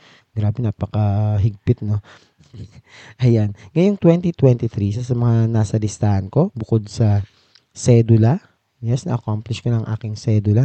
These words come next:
nakakuha na. Ah, ngayong twenty twenty-three, gusto ko sana makakuha ng postal I D. Yan. Pandagdag ng valid I D. Yan. <laughs> Dito, alam nyo naman, dito lang sa Pilipinas, no, na kailangan, <laughs> para makakuha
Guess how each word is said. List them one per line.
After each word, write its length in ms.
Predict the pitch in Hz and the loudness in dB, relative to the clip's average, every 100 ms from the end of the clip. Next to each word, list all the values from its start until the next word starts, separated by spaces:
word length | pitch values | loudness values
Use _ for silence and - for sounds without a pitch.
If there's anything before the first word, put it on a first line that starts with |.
| 143 | 0
nakakuha 480 | 120 117 101 98 | -6 -4 -2 0
na. 160 | 95 135 - _ _ - - _ _ - | 0 -2 -4 _ _ -20 -20 _ _ -2
Ah, 640 | 127 120 120 120 120 117 127 | 2 4 4 4 4 4 4
ngayong 560 | 147 156 156 151 156 - - | 4 4 0 -2 -4 -6 6
twenty 240 | 151 151 - | 6 6 2
twenty-three, 560 | 151 143 139 135 147 135 | 4 4 2 2 2 2
gusto 200 | 131 127 | -2 -4
ko 40 | |
sana 240 | 131 131 127 | 0 0 4
makakuha 320 | 120 113 117 113 | 2 2 0 0
ng 320 | 107 104 104 - | -2 -6 -6 2
postal 400 | 110 - 117 107 | 2 2 -2 -2
I 240 | 90 87 87 | -2 -2 -4
D. 240 | 85 90 - _ _ _ | -8 -16 -20 _ _ _
Yan. 400 | 95 92 90 90 _ _ _ _ - - | -8 -6 -6 -10 _ _ _ _ -6 0
Pandagdag 560 | 139 131 120 113 110 | 0 0 0 2 2
ng 160 | 120 113 | 2 2
valid 400 | 104 101 101 98 | 4 4 2 -4
I 320 | 95 95 90 | 0 0 0
D. 160 | 90 - _ - | -6 -12 _ -6
Yan. 160 | 92 117 | -6 -2
<laughs> 60 | 110 | -2
Dito, 160 | 135 | 0
alam 240 | 123 127 120 | 2 0 0
nyo 160 | 120 | 0
naman, 160 | 120 117 | 0 0
dito 240 | 113 - | 0 0
lang 160 | 113 113 | -2 -2
sa 160 | 123 | -6
Pilipinas, 800 | - 110 113 120 113 117 113 - | -2 -2 0 0 0 0 -4 -2
no, 160 | 117 113 - _ _ _ 123 | 0 0 -2 _ _ _ -2
na 160 | 123 | 0
kailangan, 960 | 113 139 127 127 147 - 120 113 139 170 _ - - | 0 0 0 2 0 0 -2 0 -2 -4 _ -20 -20
<laughs> 440 | _ - - 123 - | _ -8 -2 -2 0
para 200 | 151 147 | 0 0
makakuha 480 | 151 143 139 139 | -2 -6 -4 -2